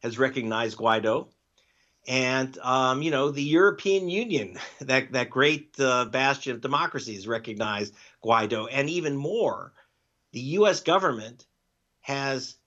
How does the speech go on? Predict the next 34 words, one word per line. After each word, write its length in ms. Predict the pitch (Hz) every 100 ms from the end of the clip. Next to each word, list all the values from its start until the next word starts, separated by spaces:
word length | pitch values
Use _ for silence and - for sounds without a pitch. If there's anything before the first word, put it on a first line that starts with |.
| _ -
seized 720 | - - 196 233 254 262 220
the 180 | 190 151
assets 460 | 170 170 151 127
of 60 | 127
Citgo 560 | - 202 214 180 160
Oil. 320 | 147 165 123 104
On 160 | 151
one 140 | 170 254
hand, 160 | 240
we're 80 | 196
complaining 380 | 175 160 185 185
about 260 | 160 151 147
the 60 |
seizure 520 | - - 220 214 165
of 140 | 135 131
an 100 | 135
oil 260 | 151 202
company, 520 | 208 139 113 113 123 - _ -
and 140 | 151
the 60 | 170
U 60 | 208
S 120 | 190
government 340 | 196 240 175
has 160 | 143 -
seized, 580 | 165 170 165 - - -
has 180 | 135 156
effectively 500 | 160 180 151 143 143
seized 400 | - 151 139 170
Citgo 340 | 160 160 151
Oil, 460 | 143 156 123 127 - _ -
which 200 | 123 123
is, 240 | 131 117
uh, 140 | 127 120
Venezuela's 640 | 131 143 131 143 135 120